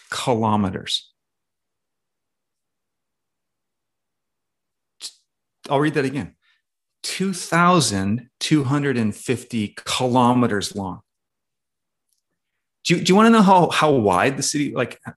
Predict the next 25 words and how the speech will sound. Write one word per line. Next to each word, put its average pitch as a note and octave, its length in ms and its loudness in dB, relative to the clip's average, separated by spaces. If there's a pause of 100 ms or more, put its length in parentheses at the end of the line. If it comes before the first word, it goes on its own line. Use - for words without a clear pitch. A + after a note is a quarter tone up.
the - 280 -4
width C3+ 260 4
of C#3+ 80 -4
the D3+ 80 -2
city? D#3+ 400 -4 (1600)
If D3 100 -8
you're D#3 60 0
familiar D#3 380 2
with A2 160 2
this, G#2 240 -4
you, A2 80 -10
you - 180 -8
know, F#2+ 80 -4
you, G2 180 -4
you A2 200 -2
know G#2+ 160 2
the F#2 80 -2
punchline. F2+ 480 -6 (680)
The, C3+ 240 4
the, B2+ 200 4
the C3 200 2
width D#3+ 280 4
of B2 80 -2
the G#2 60 -2
city E2+ 460 -4